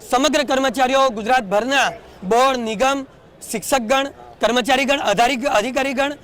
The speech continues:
ક્લાસ વન થી લઈને ક્લાસ ફોર સુધીના કર્મચારીઓ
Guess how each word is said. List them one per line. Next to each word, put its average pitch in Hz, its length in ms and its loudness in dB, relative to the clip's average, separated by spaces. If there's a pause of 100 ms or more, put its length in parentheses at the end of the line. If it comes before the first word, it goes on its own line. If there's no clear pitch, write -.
(260)
ક્લાસ 269 320 2
વન 269 260 0
થી 320 120 -4
લઈને 302 200 0
ક્લાસ 269 340 0
ફોર 247 160 2
સુધીના 262 320 -4
કર્મચારીઓ 220 640 -2